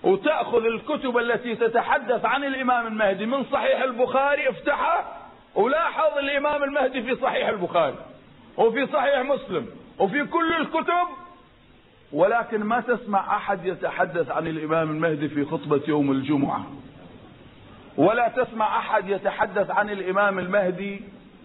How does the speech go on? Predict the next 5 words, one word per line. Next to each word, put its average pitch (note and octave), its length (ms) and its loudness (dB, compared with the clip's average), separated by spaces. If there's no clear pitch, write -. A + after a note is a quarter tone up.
في G3+ 320 2
إذاعة F#3 480 0
أو G3+ 180 4
في G#3+ 240 -4
تلفزيون F#3+ 1000 0